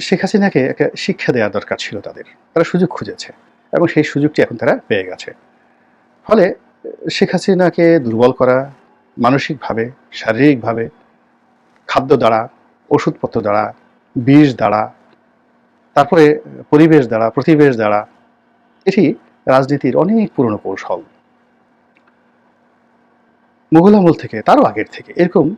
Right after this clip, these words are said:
অবাধ্য বড় বড় শাসকদেরকে ধরে এনে দিল্লিতে নজরবন্দি করে রাখা হতো। অনেক সময় গোয়ালিয়র দুর্গে, বিখ্যাত কুখ্যাত গোয়ালিয়র দুর্গে তাদেরকে বছর পর বছর আটকে রাখা হতো এবং তাদেরকে সেই মানসিকভাবে অসুস্থ বানিয়ে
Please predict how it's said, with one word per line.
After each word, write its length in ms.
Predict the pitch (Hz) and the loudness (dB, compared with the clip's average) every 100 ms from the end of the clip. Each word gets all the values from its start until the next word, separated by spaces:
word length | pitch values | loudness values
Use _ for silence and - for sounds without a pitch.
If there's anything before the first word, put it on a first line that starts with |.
| - | 0
অবাধ্য 540 | 147 156 123 123 113 | 2 2 0 -6 -4
বড় 160 | 127 131 | 0 0
বড় 160 | 120 113 | 2 0
শাসকদেরকে 540 | - - 117 107 - | 0 -6 -8 -8 -10
ধরে 180 | 110 143 | 0 0
এনে 120 | 120 | 0
দিল্লিতে 360 | 110 113 113 143 - _ - | -2 -4 -2 -4 -6 _ -2
নজরবন্দি 400 | 131 120 110 101 | 0 0 -2 -6
করে 140 | 101 | -6
রাখা 260 | 95 90 - | -6 -8 -12
হতো। 220 | - - _ _ _ _ _ _ _ _ _ _ _ | -14 -20 _ _ _ _ _ _ _ _ _ _ _
অনেক 180 | 170 - | 0 2
সময় 200 | 214 131 | 0 2
গোয়ালিয়র 460 | 131 143 147 139 | 4 4 4 2
দুর্গে, 280 | 123 113 98 | 0 -4 -4
বিখ্যাত 360 | 135 - 123 - - _ | -4 -4 -6 -6 -14 _
কুখ্যাত 280 | - - 127 | -4 -2 -4
গোয়ালিয়র 420 | 120 120 120 120 | -2 0 2 0
দুর্গে 220 | 113 110 | -2 -6
তাদেরকে 300 | 147 117 110 | -4 -4 -4
বছর 320 | 117 127 - 160 | -4 -2 -2 -2
পর 140 | 135 | -2
বছর 360 | 113 - 156 - _ _ _ _ | -2 -4 -4 -4 _ _ _ _
আটকে 260 | - 139 156 | -6 -2 0
রাখা 200 | 113 - | 0 -2
হতো 260 | 117 160 214 _ _ - | -6 -6 -6 _ _ -2
এবং 240 | 165 160 | 2 2
তাদেরকে 400 | 160 110 107 233 392 _ _ _ _ _ | 0 -4 -2 -2 -4 _ _ _ _ _
সেই 300 | - 123 104 - - - 120 | -6 -4 -4 -10 -20 -20 -2
মানসিকভাবে 640 | 123 165 - 175 - - - _ _ _ _ _ | 2 4 2 -2 -6 -12 -14 _ _ _ _ _
অসুস্থ 340 | - - - 151 | -6 -4 -2 0
বানিয়ে 320 | 123 127 | 2 0